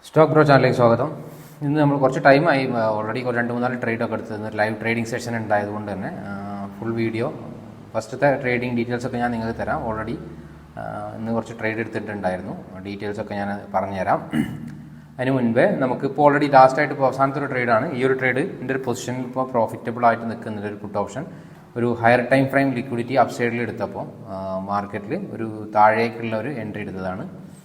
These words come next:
ആ, അൻപത്തിരണ്ട് എഴുന്നൂറിൻ്റെ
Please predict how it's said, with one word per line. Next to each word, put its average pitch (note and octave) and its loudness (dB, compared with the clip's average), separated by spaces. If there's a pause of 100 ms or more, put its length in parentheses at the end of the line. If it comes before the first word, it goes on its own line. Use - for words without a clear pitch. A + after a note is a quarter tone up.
(440)
ആ, F#2+ -4
അൻപത്തിരണ്ട് B2 -2
എഴുന്നൂറിൻ്റെ C3+ 2